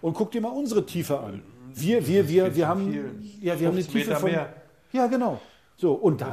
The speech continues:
Speaker 2: Fünfzig
Speaker 1: ist das
Speaker 2: Meter
Speaker 1: schwer,
Speaker 2: mehr.
Speaker 1: das, dann ist es schwer, den Ball zu kriegen. So, also
Speaker 2: Ja, das geht
Speaker 1: Mut
Speaker 2: ja nicht, wenn der Gegner durch Spaß daran, weil nur Platz ist, ja. Das ist ja so,
Speaker 1: Ja,
Speaker 2: da kann
Speaker 1: genau.
Speaker 2: in der Mitte ein Helikopter landen bei euch. Ja,
Speaker 1: So,
Speaker 2: das ist
Speaker 1: so.
Speaker 2: nun mal so.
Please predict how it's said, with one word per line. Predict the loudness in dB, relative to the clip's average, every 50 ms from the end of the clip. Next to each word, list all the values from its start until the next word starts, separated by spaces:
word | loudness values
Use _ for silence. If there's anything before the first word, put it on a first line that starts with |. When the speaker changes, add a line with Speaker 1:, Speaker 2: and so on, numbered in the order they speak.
| -4 -6
Speaker 2:
Fünfzig | -4 -6
Speaker 1:
ist | -6 -4
das | -4 -6 -6
Speaker 2:
Meter | -6 -4
Speaker 1:
schwer, | -2 0 0 0 0
Speaker 2:
mehr. | -2 -4 -6
Speaker 1:
das, | -6 -6 -4
dann | -4 -4 -4 -2 -2 -4
ist | -4 -4 -8
es | -10
schwer, | -8 -6 -4 -4
den | -2 -4 -4
Ball | -4 -6 -6 -6
zu | -8 -8 -10
kriegen. | -8 -6 -6 -6 -6 -8 -10 -14 -18 _ _ _ _
So, | -2 -2 -2 -2 -4 -12 -20 -12 -6
also | -4 0 2 2
Speaker 2:
Ja, | 2
das | 2 2 2
geht | 4 4 6
Speaker 1:
Mut | 6 4
Speaker 2:
ja | 4
nicht, | 4 2 2 2 2
wenn | 2
der | 4 4 4
Gegner | 4 2 0 2 2 0 2
durch | 0 -2 -2
Spaß | 0 0 0 0 0 -2 -2
daran, | -2 0 0 0 0
weil | 0 -2
nur | -2 -4 -6
Platz | -4 -2 -4 -4 -4 -6
ist, | -8 -8 -6 -4
ja. | -4 -4 -4 -4 -6 -10
Das | -12 -10
ist | -10 -8 -4
ja | -2
so, | 0
Speaker 1:
Ja, | 0
Speaker 2:
da | 2
kann | 2 4
Speaker 1:
genau. | 4 4
Speaker 2:
in | 4
der | 2 2
Mitte | 0 2 2 2
ein | 2
Helikopter | 2 2 2 2 2 0 0 0 2 2
landen | 2 2 0 -2 -4 -6 -4
bei | -4 -4
euch. | -2 -2 -4 -4 -6 -8
Ja, | -10 -8
Speaker 1:
So, | -8 -8
Speaker 2:
das | -8 -2
ist | 2
Speaker 1:
so. | 2 2 2
Speaker 2:
nun | 2
mal | -2 -8 -10
so. | -12 -12 -14